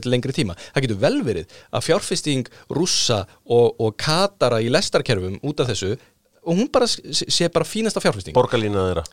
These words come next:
Speaker 1: Já, borgarlína þeirra. Ég reyndar set alltaf þann fyrirvara við. Ef að þetta er töfralaust til þess að græða peninga, af hverju þarftu alltaf að bíða til stórmóti til þess að ráðast í þetta? Þannig að það meikar ekki sens.
Speaker 2: Nei.
Speaker 1: Sko, þannig að, eh, og fyrir utan það að ferðamennska eykst ekki. Hún gerir það ekki.
Speaker 2: Mm.
Speaker 1: Það, það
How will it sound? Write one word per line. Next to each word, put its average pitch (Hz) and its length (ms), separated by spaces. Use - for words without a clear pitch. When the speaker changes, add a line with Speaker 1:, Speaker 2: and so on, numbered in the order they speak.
Speaker 1:
Já, 185 100
borgarlína 143 400
þeirra. 113 160
Ég 190 160
reyndar 208 260
set 190 220
alltaf 180 240
þann 165 100
fyrirvara 147 380
við. 95 160
Ef 175 240
að - 80
þetta 180 240
er 156 80
töfralaust 170 480
til 143 140
þess 147 100
að - 60
græða 156 180
peninga, 110 380
af - 80
hverju 180 240
þarftu 175 180
alltaf 165 140
að 156 80
bíða 160 160
til 147 80
stórmóti 156 400
til 135 80
þess 131 160
að 127 60
ráðast 87 240
í - 20
þetta? - 220
Þannig 120 160
að - 80
það 165 160
meikar 160 220
ekki 127 100
sens. - 320
Speaker 2:
Nei. 85 160
Speaker 1:
Sko, - 240
þannig 139 320
að, 156 160
eh, 113 320
og 175 240
fyrir 165 160
utan 151 160
það 143 80
að - 80
ferðamennska 170 400
eykst - 240
ekki. - 340
Hún 131 140
gerir 165 260
það 113 160
ekki. - 200
Speaker 2:
Mm. 113 140
Speaker 1:
Það, 131 140
það 139 160